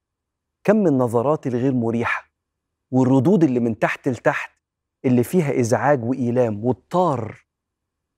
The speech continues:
اللي من الصغر برده بعد ما بقيت قوي واتجوزت وعندي عيال واستغنيت بأسرتي الجديدة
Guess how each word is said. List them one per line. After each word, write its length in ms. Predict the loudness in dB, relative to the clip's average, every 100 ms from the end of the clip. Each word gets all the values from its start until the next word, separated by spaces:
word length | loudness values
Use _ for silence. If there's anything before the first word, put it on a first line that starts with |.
| -2
اللي 180 | 2 4
من 140 | 2
الصغر 400 | 0 2 2 2
برده 400 | 2 2 0 -2
بعد 260 | -2 -2 0
ما 80 | 0
بقيت 320 | 0 0 0
قوي 200 | 2 2
واتجوزت 560 | 2 2 0 0 -2
وعندي 340 | 0 2 2 4
عيال 160 | 2
واستغنيت 840 | 0 -4 0 0 2 0 0 -2 -10 _ _ _
بأسرتي 580 | 0 0 0 0 0 -2
الجديدة 480 | -2 0 2 0